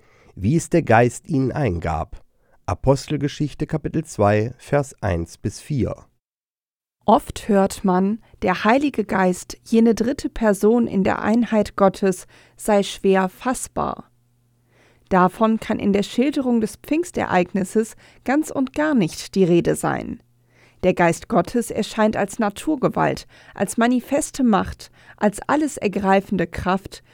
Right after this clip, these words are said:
Speaker 2: kein säuselnder Hauch, sondern eher als Sturm, der neue Schneisen schlägt. Die himmlische Böe erfüllt das ganze Haus, mehr noch, die ganze Stadt. Denn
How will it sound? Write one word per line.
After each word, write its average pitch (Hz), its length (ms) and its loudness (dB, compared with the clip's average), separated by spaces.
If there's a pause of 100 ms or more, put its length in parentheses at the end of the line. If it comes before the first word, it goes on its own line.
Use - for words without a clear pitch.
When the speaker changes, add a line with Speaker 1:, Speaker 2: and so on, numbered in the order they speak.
(240)
Speaker 2:
kein 233 280 4
säuselnder 170 800 2
Hauch, 165 360 0 (200)
sondern 226 320 4
eher 285 420 0
als - 260 -4
Sturm, 185 520 0 (100)
der 175 120 2
neue 175 340 4
Schneisen 202 540 -2
schlägt. - 680 -8 (1080)
Die 220 80 4
himmlische 277 500 2
Böe 202 420 6
erfüllt 190 560 4
das 196 200 -2
ganze 202 500 -4
Haus, - 440 -2 (400)
mehr 240 260 6
noch, 113 360 -2 (280)
die 196 80 0
ganze 185 400 0
Stadt. - 560 -2 (500)
Denn 165 380 4